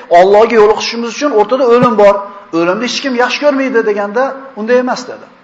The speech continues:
"Agar", dedilar Nabiy sollallohu alayhi vasallam, "mo'minning o'lim soatlari yaqinlashib,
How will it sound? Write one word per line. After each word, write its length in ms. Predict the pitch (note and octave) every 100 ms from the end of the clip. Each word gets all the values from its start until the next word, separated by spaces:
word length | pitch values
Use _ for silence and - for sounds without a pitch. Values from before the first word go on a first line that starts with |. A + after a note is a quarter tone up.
| _ _ _ _ _ _ _ _ _ _ _ -
"Agar", 280 | D#3 F#3 C#4 C4
dedilar 280 | G#3+ G3+ G3
Nabiy 180 | F3+ E3+
sollallohu 220 | E3 D3
alayhi 120 | C3+
vasallam, 180 | A#2+ F#2+ _ _ C#3+
"mo'minning 520 | E3 A3 A#3+ B3+ C4+
o'lim 240 | G#3+ B3 A#3+
soatlari 500 | G#3+ G#3+ G#3 G#3 G#3
yaqinlashib, 540 | G3+ F#3+ E3+ -